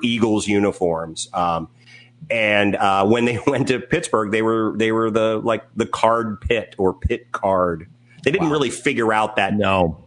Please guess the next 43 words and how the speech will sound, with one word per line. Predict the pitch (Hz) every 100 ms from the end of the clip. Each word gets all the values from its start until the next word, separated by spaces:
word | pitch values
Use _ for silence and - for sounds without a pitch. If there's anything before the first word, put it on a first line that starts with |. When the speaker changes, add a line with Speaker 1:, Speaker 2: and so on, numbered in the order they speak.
| _
Speaker 1:
They | 240
weren't | 339
really | 320 214
good | 170 156
at |
that | 147 117 95
branding | 113 113 120 113 101 92 95
thing | 107
Speaker 2:
No. | 110 113 101 95 92
Speaker 1:
back | 92
then. | 101
Most | 127 139
Speaker 2:
They | 196
Speaker 1:
N |
F | 185
L | 185 180
teams | 180 180 170
got | - 165
their | 165
names | 156 180 170
by | 151 135
taking | 147 143 147
the | 139
same | 147 147
name | 147 143 147 143
as | 147 143 -
teams, | - 147 147 139 -
as | 139 143
baseball | 135 208 - 120
teams. | - 95 -
Speaker 2:
Sure. | - 104 92
Speaker 1:
That's | 107
why | 156
there | 143
were | 143 165
the | 123
Brooklyn | 110 120 117 110
Dodgers | 113 127 156 104 92
and | 95 95
the |
Pittsburgh | 101 123 - 123 113
Pirates | - 120 147 107 -
initially. | 92 90 - -